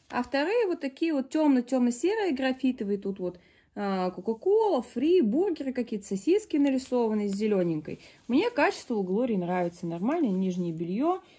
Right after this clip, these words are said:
стирается хорошо. И, в принципе, а, принт вот этот не выстирывается, не линяет как-то вот. Ну, я давно покупаю ему Глорию, и вполне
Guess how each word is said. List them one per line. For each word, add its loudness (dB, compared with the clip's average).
стирается -4
хорошо. -4
И, -4
в -6
принципе, 2
а, 0
принт 2
вот 2
этот 0
не 4
выстирывается, 0
не 0
линяет 0
как-то -6
вот. -4
Ну, -4
я 0
давно -2
покупаю -2
ему 0
Глорию, -6
и -8
вполне -4